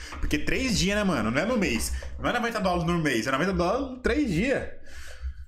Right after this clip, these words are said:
Eu tô achando muito legal, tá? Tá rentável. Provavelmente eu vou tá investindo em mais algumas terras, né? Pra poder escalonar isso aqui, né? De repente a gente ganha lá, ganhar quinhentos dólares a cada três dias. Vai ser bem legal, tá?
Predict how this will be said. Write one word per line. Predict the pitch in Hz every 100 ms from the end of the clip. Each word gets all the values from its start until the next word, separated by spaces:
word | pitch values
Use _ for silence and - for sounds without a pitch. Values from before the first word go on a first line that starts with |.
| - - - - - -
Eu | 139 165
tô | 196
achando | 185 196 185
muito | 170 190
legal, | 190 165 170 175
tá? | 185 160
Tá | 165
rentável. | 160 147 - 120 160 175 190 - -
Provavelmente | 151 156 151
eu | 156
vou | 151
tá | 147
investindo | 143 143 - 135
em |
mais | 135 127
algumas | 120 123 117 -
terras, | 123 135 170 120
né? | 127
Pra | 135 120 131
poder | - 131 113 117 139 170 -
escalonar | - - - 131 131 120 123
isso | 127 -
aqui, | 117 - 143
né? | 180 151 185 185 -
De | 113
repente | 120 135
a | 123
gente | 127
ganha | 127 127 127
lá, | 117 117 - - -
ganhar | 117 117 113
quinhentos | - 117 -
dólares | 123 120 127 120
a |
cada | 110 117
três | 107 113 107
dias. | 104 127
Vai | 113
ser | 104 110
bem | 113
legal, | 135 98 101 131
tá? | 104 117 123